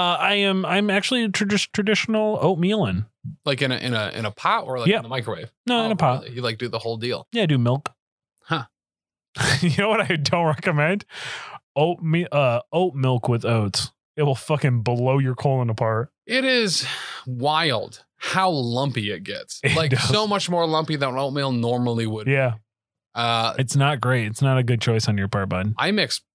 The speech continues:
Speaker 2: protein in it.
Speaker 1: Okay.
Speaker 2: Uh, and it's awesome.
Speaker 1: So you mix protein with your oatmeal and oat
Speaker 2: I
Speaker 1: milk?
Speaker 2: call it, no.
Speaker 1: Oh.
Speaker 2: No. So I, I mix, like, a Premier Protein shake in it. I call 'em broats.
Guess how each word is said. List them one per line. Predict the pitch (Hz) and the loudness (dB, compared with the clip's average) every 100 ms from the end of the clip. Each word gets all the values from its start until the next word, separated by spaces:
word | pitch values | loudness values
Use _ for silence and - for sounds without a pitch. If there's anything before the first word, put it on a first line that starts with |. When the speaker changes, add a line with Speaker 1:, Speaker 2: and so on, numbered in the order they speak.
| _ | _
Speaker 2:
protein | - 127 131 - 92 73 | -4 -2 -2 -4 -6 -6
in | 58 | -10
it. | - _ _ _ - | -12 _ _ _ -4
Speaker 1:
Okay. | 104 107 | 0 2
Speaker 2:
Uh, | 104 101 98 92 - _ - - | 2 2 0 -2 -8 _ -16 -6
and | 110 110 | -2 -2
it's | - 123 123 - _ | -2 -4 -6 -10 _
awesome. | 113 110 - - _ _ _ _ _ _ | -2 0 -4 -10 _ _ _ _ _ _
Speaker 1:
So | 147 | 0
you | 147 | 2
mix | 156 - | 2 -2
protein | - 160 165 170 156 147 139 - | -2 0 0 0 2 2 0 -4
with | 123 123 139 | -4 0 0
your | 131 - | 0 0
oatmeal | 135 139 143 139 131 123 - | 0 0 0 2 2 -2 -6
and | 123 123 123 | 0 2 2
oat | 117 147 - | 2 0 0
Speaker 2:
I | 165 | 0
Speaker 1:
milk? | 202 | 0
Speaker 2:
call | 160 131 | 0 -4
it, | - - | -10 -4
no. | 147 147 131 110 101 131 | 0 2 2 0 -2 0
Speaker 1:
Oh. | 165 143 101 90 _ _ | 2 2 0 -6 _ _
Speaker 2:
No. | 143 127 92 - - - | -4 -4 -4 -14 -18 -10
So | - 160 135 | -2 0 0
I, | 135 147 | 0 0
I | |
mix, | 156 160 165 | 0 -2 -2
like, | 123 | -4
a | |
Premier | 104 135 123 | -4 -2 -2
Protein | 110 - 117 110 101 | -2 -2 -2 -2 -4
shake | - 101 - | -4 -4 -6
in | 104 | -10
it. | 98 | -8
I | 110 | -6
call | - 131 | -4 -2
'em | 104 | -2
broats. | 104 113 101 - - - | -2 -2 -2 -4 -6 -6